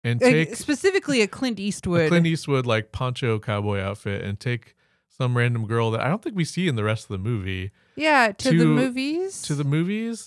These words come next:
Speaker 1: uh, and he tells her it's a costume party.
Speaker 2: It's not
Speaker 1: She's dressed as
Speaker 2: explained
Speaker 1: a
Speaker 2: at,
Speaker 1: maid. <laughs>
Speaker 2: it's not explained at all.
Speaker 1: No, no, but it's pretty good.
Speaker 2: I wonder, like, I, I wonder if there was more to that
Speaker 1: Yeah, it could
Speaker 2: that
Speaker 1: be,
Speaker 2: got
Speaker 1: could have been
Speaker 2: cut,
Speaker 1: cut.
Speaker 2: 'cause
Speaker 1: I think it works regardless.
Speaker 2: Uh, yeah, I mean,
Speaker 1: Yeah.
Speaker 2: it does,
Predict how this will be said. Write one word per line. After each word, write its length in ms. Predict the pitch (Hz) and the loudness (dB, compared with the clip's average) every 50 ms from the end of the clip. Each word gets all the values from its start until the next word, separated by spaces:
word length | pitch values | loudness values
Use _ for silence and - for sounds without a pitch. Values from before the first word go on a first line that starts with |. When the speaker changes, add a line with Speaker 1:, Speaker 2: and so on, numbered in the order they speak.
| - | -16
Speaker 1:
uh, 120 | - - - - - - - _ | -14 -14 -14 -14 -16 -20 -14 _
and 140 | - 147 135 135 | -4 -2 0 0
he 80 | 147 | 0
tells 280 | 139 - 160 156 160 165 | 0 2 2 2 2 2
her 120 | 175 170 | 2 0
it's 140 | 165 151 - | 0 -2 -2
a 160 | 139 131 131 165 - | -2 -2 -4 -4 -6
costume 440 | - - 147 151 - - 175 175 175 | -4 -2 -2 -2 -2 -4 -6 -6 -4
party. 440 | 151 180 175 175 175 190 185 190 247 | -2 -2 -2 -2 -2 -2 -2 0 0
Speaker 2:
It's 260 | 262 254 240 - 247 | 0 0 0 -4 -4
not 320 | 233 269 285 330 349 302 233 | 0 2 4 4 4 4 2
Speaker 1:
She's 180 | 180 196 202 | 2 0 0
dressed 200 | 185 - - 247 | 2 4 4 4
as 40 | 254 175 151 156 | 4 2 2 2
Speaker 2:
explained 60 | 147 | 2
Speaker 1:
a 20 | 147 | 2
Speaker 2:
at, 40 | |
Speaker 1:
maid. 440 | 127 131 151 165 175 180 180 175 170 - | 2 2 2 2 2 2 4 4 2 2
<laughs> 40 | - | 2
Speaker 2:
it's 200 | 233 285 - - | -2 -2 -2 0
not 240 | 240 240 254 311 370 | 2 4 4 6 4
explained 560 | 349 - - - - - 240 262 262 247 220 | 2 0 -2 -6 -2 0 0 0 0 0 0
at 120 | 202 180 | 0 2
all. 200 | 180 185 208 214 | 4 4 4 6
Speaker 1:
No, 480 | - 135 131 131 127 123 120 123 123 117 - _ - | 6 6 6 6 4 4 4 2 0 -2 -4 _ -4
no, 400 | 143 131 127 123 123 123 123 123 | 0 0 2 2 2 2 0 0
but 80 | 135 147 | -2 -4
it's 120 | 139 - | -6 -4
pretty 220 | - - 151 135 | -2 -2 0 0
good. 380 | 113 110 110 107 107 113 123 127 - _ - | 2 2 2 2 2 0 -2 -4 -6 _ -6
Speaker 2:
I 140 | 196 226 233 | -6 -4 -4
wonder, 500 | 220 254 262 262 254 262 247 220 214 208 | -4 -4 -6 -4 -4 -2 -2 -2 -2 -2
like, 480 | 202 196 185 185 185 180 - - - _ | -2 -2 -2 -2 -4 -6 -10 -14 -16 _
I, 180 | - 196 208 - - | -6 -6 -4 -4 -4
I 40 | - | -6
wonder 300 | 196 196 214 214 208 202 | -4 -2 -2 0 0 0
if 120 | 180 170 - | 0 0 -2
there 120 | 196 185 | -4 -4
was 160 | 170 175 165 | -4 -4 -4
more 300 | 185 180 175 175 175 175 165 | -4 -2 0 0 0 0 -2
to 280 | - - - 196 180 165 | -4 -8 -6 -6 -4 -2
that 420 | 165 156 156 156 156 - - - - - - - 131 | -2 -2 -2 -2 -4 -6 -12 -16 -20 -16 -6 0 2
Speaker 1:
Yeah, 300 | 110 107 101 101 101 101 | 4 4 6 6 4 4
it 20 | 107 | 2
could 80 | 107 - | 2 4
Speaker 2:
that 180 | - - - | 2 2 4
Speaker 1:
be, 60 | 95 110 | 4 4
Speaker 2:
got 120 | 185 160 | 4 4
Speaker 1:
could 100 | - 123 | 4 4
have 260 | 104 101 190 175 165 160 | 4 6 6 6 6 4
been 80 | 101 | 4
Speaker 2:
cut, 200 | 98 104 - - | 4 2 0 -2
Speaker 1:
cut. 80 | - - | -6 -4
Speaker 2:
'cause 420 | 208 196 185 175 180 - - - - | -2 0 0 -2 -4 -6 -6 -4 -2
Speaker 1:
I 80 | 151 160 | -2 0
think 200 | - 247 202 175 | 0 0 2 2
it 60 | 131 | 4
works 400 | 110 104 117 107 98 - - - | 4 4 4 2 2 -2 -4 -4
regardless. 480 | 107 98 101 98 98 95 87 95 92 92 | 0 2 4 4 2 2 2 0 2 2
Speaker 2:
Uh, 40 | 107 | 2
yeah, 200 | 104 226 208 185 | 2 2 2 2
I 80 | - 208 | 2 2
mean, 180 | 226 247 247 - | 2 2 2 2
Speaker 1:
Yeah. 60 | - - | 2 4
Speaker 2:
it 20 | |
does, 640 | 254 277 285 220 175 170 175 180 190 - - - | 4 4 6 4 4 2 0 -4 -8 -10 -16 -20